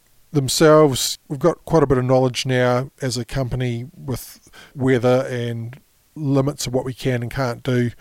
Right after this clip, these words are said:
with these other trips that sort of came on in the late nineties, aptly named the Morning Glory, the early morning trip,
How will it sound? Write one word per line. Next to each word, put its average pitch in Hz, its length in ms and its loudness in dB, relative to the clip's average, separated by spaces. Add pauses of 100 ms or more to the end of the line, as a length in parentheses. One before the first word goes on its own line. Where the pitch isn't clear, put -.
(720)
with 139 140 -4
these 120 180 -2
other 120 220 0
trips - 340 -6
that 120 140 -4 (200)
sort - 200 -4
of 135 80 -6
came 123 280 0
on 127 200 2
in 120 100 -4
the 117 100 -4
late 123 280 -4
nineties, 135 640 -4 (480)
aptly 131 320 -8
named 120 320 -4
the 117 80 -8
Morning 123 320 -4
Glory, 120 300 0
the 113 140 -2
early 117 140 -2
morning 120 360 -4
trip, - 280 -4